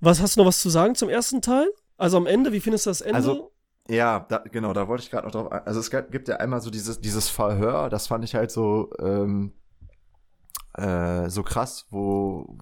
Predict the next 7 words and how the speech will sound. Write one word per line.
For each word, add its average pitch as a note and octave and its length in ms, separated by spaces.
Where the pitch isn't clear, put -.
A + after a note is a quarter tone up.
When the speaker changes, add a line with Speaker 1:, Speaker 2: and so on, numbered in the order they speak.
Speaker 2:
wo - 160
die G2 80
Polizisten A#2 840
ihm G#2 200
das G#2+ 180
Geständnis A#2+ 460
vorlegen A2+ 540